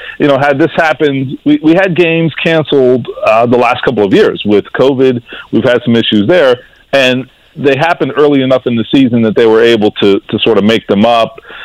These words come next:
Uh, but, you know, week eighteen or week seventeen, uh, I, I just don't know what the options are. You know, it's, I, honestly, to have to make the game up is probably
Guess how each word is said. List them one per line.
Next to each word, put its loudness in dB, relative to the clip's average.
Uh, -2
but, 0
you -2
know, 0
week 0
eighteen 0
or 2
week 0
seventeen, 0
uh, -4
I, 0
I 0
just 0
don't 0
know 2
what 0
the 0
options -4
are. 0
You -6
know, 0
it's, -4
I, -2
honestly, 0
to -2
have -2
to -2
make -2
the -2
game 0
up 0
is 0
probably 0